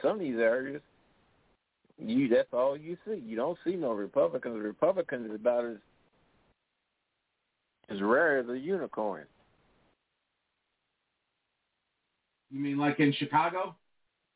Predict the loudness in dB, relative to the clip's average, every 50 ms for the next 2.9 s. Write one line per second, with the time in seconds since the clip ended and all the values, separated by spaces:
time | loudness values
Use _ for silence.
0 | _ _ _ -2 0 0 0 0 -2 -4 -8 -10 -10 -8 -4 0 2 4 4 4
1 | 4 4 4 4 4 2 0 -6 _ _ _ -6 -6 -4 0 0 2 2 2 -2
2 | -2 -2 -2 -2 -4 -6 -8 -6 -4 -4 -2 -2 0 0 0 0 0